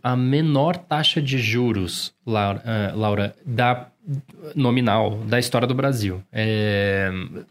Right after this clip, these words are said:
da Selic desde oitenta e seis, seis por cento ao ano. Ela vai cair mais. A dúvida é até quanto que ela cai, mas, eh, será menos que seis. A gente já tá se financiando, o Tesouro Nacional já se financia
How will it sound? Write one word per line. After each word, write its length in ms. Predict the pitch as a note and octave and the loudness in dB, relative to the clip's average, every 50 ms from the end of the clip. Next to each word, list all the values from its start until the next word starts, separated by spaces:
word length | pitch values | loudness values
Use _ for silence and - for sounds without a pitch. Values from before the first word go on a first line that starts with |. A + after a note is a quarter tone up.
| _ _ _ _ - C3+ C3 - - B2+ - - | _ _ _ _ -6 -6 -6 -6 -8 -12 -10 -6
da 160 | D#3 C#3 B2 A#2+ | -2 0 0 2
Selic 400 | A#2+ D#3 C#3 A#2+ B2 B2 A#2+ B2 | 2 2 4 4 4 2 2 2
desde 200 | A#2 B2 A#2+ C3 | 2 2 2 2
oitenta 260 | A2+ B2 A#2 A2+ C3 | 0 0 0 0 -2
e 40 | A#2 | -4
seis, 380 | - - G2+ F2+ - - - _ _ _ _ - - | -2 -2 -2 -2 -2 -6 -12 _ _ _ _ -20 -14
seis 460 | - - - - - D3 C3 C3 B2+ | -10 -8 -6 -2 0 2 2 2 0
por 140 | - - C#3 | -2 -4 -4
cento 300 | - - - B2 A2+ B2 | -2 0 0 0 2 2
ao 160 | B2+ B2 G#2+ | 2 2 2
ano. 260 | G2 F#2 F2 F2 F2+ - - - - - - _ - | 2 0 0 -4 -6 -8 -12 -20 -20 -20 -16 _ -2
Ela 180 | A#2 A2+ B2 | 0 2 2
vai 400 | B2 A2 G#2 G#2 B2+ B2+ C#3+ D3+ | 2 0 0 0 2 2 2 2
cair 240 | D3 - D#3+ D3+ D3 | 2 2 2 2 2
mais. 300 | D3 C3+ A2+ G2 F#2 F#2 | 2 4 2 2 2 0
A 40 | G2 | -2
dúvida 320 | F#2+ A2 A#2 A#2 A#2+ B2 | 0 0 0 0 0 0
é 120 | B2 B2 B2 | 0 0 0
até 200 | A#2+ - - A#2+ | 0 -2 -2 -4
quanto 560 | - - - - C3+ C#3 C#3 C3 - - C#3 | -4 -4 -2 0 2 2 2 0 0 -4 -6
que 180 | - - - C3 | -4 -2 -2 0
ela 120 | B2+ B2 | 0 0
cai, 420 | A#2+ - - A2+ A#2 B2+ D3+ E3 E3 - | 0 0 2 2 2 2 2 -2 -2 -2
mas, 360 | A#2+ A#2 G#2+ G#2 - - - | 0 0 0 0 -4 -6 -8
eh, 220 | - - C2+ - - - A2+ - - - | -12 -16 -16 -16 -16 -18 -20 -20 -18 -14
será 320 | C3+ - - B2+ A#2+ B2+ | -8 -2 0 2 2 2
menos 360 | C3 C3 C3+ C#3+ D#3 D#3 C#3+ - | 4 4 2 4 2 2 0 -2
que 120 | - D3+ | -4 -4
seis. 540 | C#3+ - - B2 G#2+ G2 F#2 F2+ - - - - - - - - - - - - _ _ - | -4 -2 -2 0 0 0 0 -4 -6 -10 -12 -14 -18 -18 -16 -16 -16 -18 -18 -20 _ _ -2
A 80 | B2 A#2+ | 0 2
gente 420 | A2 B2+ D3+ E3 - - F3 - C3+ | 2 2 2 2 2 2 2 2 2
já 260 | B2 A2+ C#3+ D#3 F3+ | 2 2 4 2 2
tá 300 | F3+ - - - E3+ F#3+ | 0 -2 -2 0 0 0
se 160 | F#3+ - - E3+ | 0 0 -2 -4
financiando, 640 | - - E3 D3 C#3+ C#3 - - C3+ C3+ C3 A2+ | 0 2 2 2 2 2 2 2 2 2 2 0
o 40 | - | 0
Tesouro 400 | - - A2+ G#2+ B2 C#3+ D#3 D#3+ | 0 0 0 2 2 2 2 2
Nacional 480 | D#3 C#3 - - C3+ A#2+ B2 C3 C3 | 0 0 0 0 0 2 2 2 2
já 240 | A#2+ G#2+ B2+ C#3+ E3+ | 2 0 0 0 0
se 180 | E3+ - - F#3 | 0 0 -2 -2
financia 840 | F3 - - D#3+ D3 C3+ A#2+ A2 - - - B2+ C#3 C#3+ A#2 F#2 F#2+ | -2 0 -2 0 2 0 0 -2 -2 -2 -2 0 2 2 0 0 -2